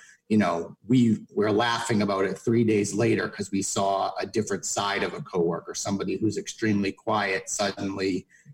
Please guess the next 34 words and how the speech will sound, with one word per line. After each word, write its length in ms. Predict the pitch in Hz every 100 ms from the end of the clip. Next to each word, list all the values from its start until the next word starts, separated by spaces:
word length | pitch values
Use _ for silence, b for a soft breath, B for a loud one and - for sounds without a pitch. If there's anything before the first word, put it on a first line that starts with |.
| _
couldn't 320 | - 135 113
get 160 | 107 104
off 300 | 104 98 -
riding 380 | 98 95 92 90
the 60 |
bike, 380 | 85 98 - -
or, 300 | 87 82 - B B _
you 80 | 110
know, 140 | 98 90
somebody 540 | - 107 107 98 98 101
made 380 | 110 110 107
that 200 | 101 90
funny 380 | - 113 110 104
answer 340 | 107 104 - 95
who's 160 | 101
the 100 | -
quietest 680 | - - 110 104 101 98 -
person 380 | - 101 - 101
in 100 | 101
the 120 | 92
office, 400 | 92 98 156 87
but 220 | - 98 -
suddenly 540 | - 101 98 98 101
put 180 | - -
them 120 | 101
in 60 | 101
a 60 |
game 280 | 98 104 107
show 220 | - 92
scenario 560 | 90 98 92 90 90 87
and 140 | 87
now 280 | 95 95 95
they're 260 | 92 87 - B 151 175
on 400 | 104 95 90 87